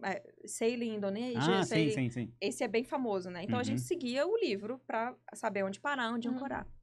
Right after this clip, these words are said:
Speaker 1: E aí, entre uma ilha e outra, a gente viu, abriu o Google Maps e viu que tinha uma ilhazinha ali que não tava no livro. E a gente, poxa, tava um ponto tão estratégico, né? Não precisa passar
Speaker 3: Uhum.
Speaker 1: tanto tempo pra chegar na outra. Vamos tentar parar aqui, vamos ver.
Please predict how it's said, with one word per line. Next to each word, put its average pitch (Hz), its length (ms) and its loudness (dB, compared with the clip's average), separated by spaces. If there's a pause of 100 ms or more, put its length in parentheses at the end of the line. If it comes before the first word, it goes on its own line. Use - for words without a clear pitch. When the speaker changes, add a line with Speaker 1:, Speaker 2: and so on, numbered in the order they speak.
(720)
Speaker 1:
E 392 80 0
aí, 440 140 2
entre 392 260 4
uma 285 160 4
ilha 185 300 2
e 175 100 4
outra, 220 420 2
a 240 80 2
gente 294 280 -2
viu, 214 340 2
abriu 208 260 4
o 190 40 0
Google 196 260 2
Maps 247 380 -2
e 339 40 0
viu 339 140 0
que - 80 -16
tinha 392 220 -6
uma 440 140 -4
ilhazinha 247 520 0
ali 262 240 -4
que - 160 -8
não 466 140 -8
tava 339 240 0
no 427 160 -2
livro. 247 360 -2 (840)
E 370 100 0
a 359 60 0
gente, 311 260 -6 (320)
poxa, 339 240 -2
tava 247 280 -6
um 285 100 -4 (140)
ponto 294 240 -6
tão 269 100 -6
estratégico, 294 800 -4
né? 220 160 -4
Não 247 120 -2
precisa 226 320 -4
passar 311 240 -4
Speaker 3:
Uhum. 233 60 -4
Speaker 1:
tanto 262 180 -4
tempo 226 240 -4
pra 226 120 -10
chegar 208 260 -6
na 202 140 -4
outra. 220 260 -4
Vamos 294 180 -6
tentar 453 220 -4
parar 427 240 -4
aqui, 440 160 -8
vamos 226 320 -6
ver. 208 260 -2